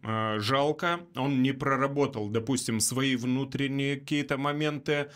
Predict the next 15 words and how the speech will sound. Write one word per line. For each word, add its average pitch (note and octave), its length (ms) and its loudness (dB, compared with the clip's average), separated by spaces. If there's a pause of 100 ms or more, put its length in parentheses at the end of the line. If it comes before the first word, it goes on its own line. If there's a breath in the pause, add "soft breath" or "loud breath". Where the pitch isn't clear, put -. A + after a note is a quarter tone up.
(280 loud breath)
э, A#2+ 280 0
шоры, C#3+ 840 0
как, B2+ 260 0
допустим, A#2 560 -2
если A#2 380 0
это A#2+ 160 -2
уже A2+ 220 0
коснулось B2+ 600 -2
у A2 40 -4
всех A2 240 -4
там G#2 180 -4
детства, B2 560 -2
родителей, A#2 600 0
значит, A#2 500 -6
м-, A2 180 -2